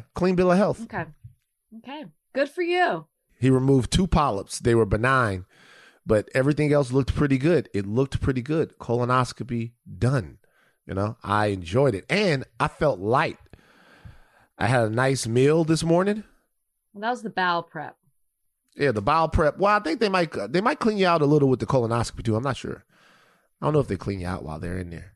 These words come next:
Speaker 1: Just suck it out.
Speaker 2: I don't. I just, okay. Ooh, okay. <laughs>
Speaker 1: It might be. It's almost time for
Speaker 2: But
Speaker 1: Brian to go to get his colonoscopy. It's like he's got a couple. You were the
Speaker 2: Actually,
Speaker 1: same age.
Speaker 2: no. Actually, that's a, you're a hundred percent right.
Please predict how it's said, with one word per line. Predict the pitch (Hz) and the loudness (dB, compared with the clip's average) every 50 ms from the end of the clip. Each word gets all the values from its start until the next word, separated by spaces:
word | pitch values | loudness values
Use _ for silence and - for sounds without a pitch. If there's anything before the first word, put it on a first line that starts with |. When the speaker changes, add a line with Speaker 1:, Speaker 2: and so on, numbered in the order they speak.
| _ _ - | _ _ -14
Speaker 1:
Just | 90 90 - | -12 -10 -6
suck | - - 95 - | -6 -4 -4 -4
it | 95 | -4
out. | 95 98 92 85 - - 220 247 262 - - - 247 | -6 -6 -8 -8 -8 -8 -6 -6 -6 -6 -8 -8 -10
Speaker 2:
I | 285 | -10
don't. | - 320 320 330 - | -8 -10 -10 -8 -6
I | 277 277 | -8 -8
just, | - - 339 415 - - | -6 -6 -8 -6 -6 -6
okay. | - - - - - - | -6 -6 -8 -10 -10 -8
Ooh, | 427 523 622 762 - 719 359 - 554 | -6 -4 -4 -2 -2 -2 0 -2 -2
okay. | 508 - 214 - - - _ _ _ - - - - - - 294 - - 339 | -2 -6 -8 -10 -12 -16 _ _ _ -20 -20 -20 -14 -10 -8 -8 -4 -2 -2
<laughs> | 381 - - - - - - - - - _ _ _ _ _ _ - - - - _ - - _ - - _ _ _ _ _ - - | -2 -2 -4 -10 -20 -20 -20 -20 -20 -20 _ _ _ _ _ _ -20 -20 -20 -20 _ -20 -20 _ -20 -20 _ _ _ _ _ -14 -10
Speaker 1:
It | - | -6
might | 117 117 127 135 | -2 -2 -2 0
be. | 135 139 | 0 0
It's | 131 120 | 0 0
almost | - 151 170 170 165 - | 0 2 2 0 2 2
time | 185 170 165 | 0 0 0
for | - | 0
Speaker 2:
But | 156 131 | 0 2
Speaker 1:
Brian | 151 165 240 330 339 311 | 2 2 4 2 2 2
to | 180 | 2
go | 143 143 143 | 2 2 2
to | 131 127 | 2 2
get | 117 127 | 4 4
his | 127 123 110 - | 4 4 2 2
colonoscopy. | - 131 117 113 110 110 104 - - - 101 98 | 0 0 2 2 0 0 -2 -2 -4 -6 -4 -4
It's | 101 101 | -2 0
like | 110 110 107 104 | 0 0 -2 -2
he's | 120 127 | -6 -4
got | 139 135 131 | -2 -2 -2
a | 120 | 0
couple. | - 156 143 - - 120 | 0 0 0 0 2 2
You | 139 151 | 4 4
were | 156 165 | 4 4
the | 311 | 2
Speaker 2:
Actually, | 185 160 | 2 0
Speaker 1:
same | 156 165 | 2 2
age. | 202 | 2
Speaker 2:
no. | 269 311 381 381 277 202 160 - - - - _ - - _ _ _ - - _ _ _ _ _ _ _ _ _ | 2 2 2 2 0 -2 -6 -8 -14 -20 -20 _ -20 -20 _ _ _ -20 -20 _ _ _ _ _ _ _ _ _
Actually, | - 196 285 - - - - 262 208 180 180 170 170 170 _ | -2 0 0 0 0 -2 -2 -2 -2 -2 -2 -2 -6 -6 _
that's | - - 294 - - | -2 -2 -2 -2 -2
a, | 262 208 180 - - - - 185 - _ _ | 0 0 0 -2 -4 -12 -20 -20 -20 _ _
you're | - 180 214 226 214 202 196 190 175 | -6 -4 -2 0 0 0 0 -2 -2
a | 175 190 | -4 -8
hundred | 185 190 240 240 220 220 175 | -8 -8 -10 -10 -10 -10 -10
percent | 202 196 - - 196 165 151 | -10 -10 -8 -8 -8 -6 -4
right. | 180 247 302 254 156 135 | -2 -2 -2 -2 -4 -6